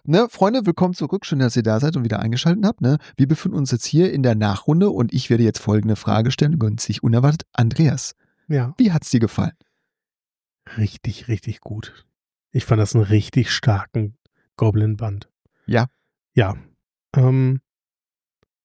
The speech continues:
Speaker 2: ich, ich überleg die ganze Zeit, woran es liegt. Das ist zum einen, glaub ich, das Setting. Also ich liebe ja auch so Gangsterfilme und so und das hier
Speaker 1: Mhm.
Speaker 2: hat ganz viel davon.
Speaker 1: Mhm.
Speaker 2: Halt von, vom Tellerwäscher zum Millionär nicht, aber zumindest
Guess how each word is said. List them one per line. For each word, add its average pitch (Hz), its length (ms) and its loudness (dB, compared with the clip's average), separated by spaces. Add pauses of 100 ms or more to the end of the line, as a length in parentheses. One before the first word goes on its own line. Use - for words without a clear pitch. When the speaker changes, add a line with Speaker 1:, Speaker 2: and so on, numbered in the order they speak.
(600)
Speaker 2:
ich, - 320 -4 (300)
ich - 160 -2
überleg 147 340 2
die 165 80 0
ganze 156 200 2
Zeit, 143 140 0
woran 127 260 2
es - 200 0
liegt. 156 300 2
Das 135 100 6
ist 127 140 0
zum 123 160 0
einen, 131 260 2
glaub 123 220 2
ich, 113 100 -4
das - 200 -6
Setting. 147 500 -2
Also 120 200 -2
ich 117 200 -10 (400)
liebe 131 280 4
ja 117 100 4
auch 110 100 0
so 113 120 -4
Gangsterfilme 135 840 0
und 131 160 0
so 135 200 0
und 123 120 0
das 113 160 -2
hier 120 100 2
Speaker 1:
Mhm. 107 40 2
Speaker 2:
hat 117 140 -4
ganz 117 300 0
viel 123 280 -2
davon. 135 500 -2 (180)
Speaker 1:
Mhm. 131 220 0 (160)
Speaker 2:
Halt 120 180 2
von, 113 400 0
vom 120 240 -2
Tellerwäscher 123 680 2
zum 123 220 -2
Millionär 120 500 4
nicht, 131 340 -2
aber 117 180 -2
zumindest 120 640 -2